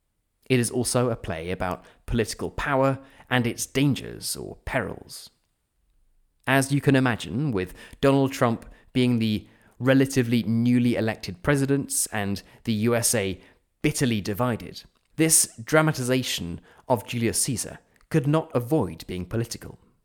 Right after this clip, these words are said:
The famous Roman was given various Trump-like characteristics, such as a large red tie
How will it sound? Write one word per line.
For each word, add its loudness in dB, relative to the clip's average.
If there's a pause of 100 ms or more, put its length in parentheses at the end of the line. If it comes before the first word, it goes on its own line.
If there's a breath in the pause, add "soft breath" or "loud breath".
(840)
The 2
famous 4
Roman -2
was -2
given 2 (220 loud breath)
various 2
Trump-like -4
characteristics, -10 (300)
such -2 (280 soft breath)
as 0
a 2
large 0
red -12
tie -2